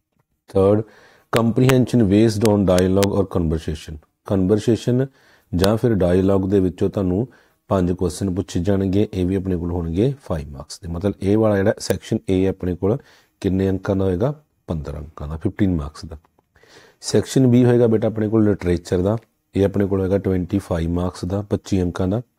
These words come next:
ਇਹਦੇ ਵਿੱਚੋਂ ਦੇਖੋ ਫਸਟ ਜਿਹੜਾ ਕੁਐਸਚਨ ਹੋਏਗਾ ਪੇਪਰ ਦੇ ਵਿੱਚੋਂ ਚੌਥਾ, ਸੈਕਸ਼ਨ B ਦੇ ਵਿੱਚੋਂ ਪਹਿਲਾ, short answer type questions any three out of five, ਠੀਕ ਹੈ।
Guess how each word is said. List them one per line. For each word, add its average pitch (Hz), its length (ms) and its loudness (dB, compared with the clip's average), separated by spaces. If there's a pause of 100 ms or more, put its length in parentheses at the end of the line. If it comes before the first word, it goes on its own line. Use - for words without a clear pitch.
(480)
ਇਹਦੇ 104 160 2
ਵਿੱਚੋਂ 113 260 4
ਦੇਖੋ 107 320 2 (840)
ਫਸਟ 107 260 -2
ਜਿਹੜਾ 113 140 4
ਕੁਐਸਚਨ 101 380 -2
ਹੋਏਗਾ 78 240 -4 (640)
ਪੇਪਰ 104 260 2
ਦੇ 107 120 4
ਵਿੱਚੋਂ 113 200 2
ਚੌਥਾ, 113 460 0
ਸੈਕਸ਼ਨ 107 400 0
B 101 140 4
ਦੇ 98 80 2
ਵਿੱਚੋਂ 90 240 -2
ਪਹਿਲਾ, 78 280 -6 (380)
short 123 520 2
answer 101 260 0
type 101 320 0
questions 101 420 2 (100)
any 104 160 2 (140)
three 110 220 2 (120)
out 98 200 -2
of - 100 -20
five, - 200 -14 (760)
ਠੀਕ - 200 -8
ਹੈ। 98 80 0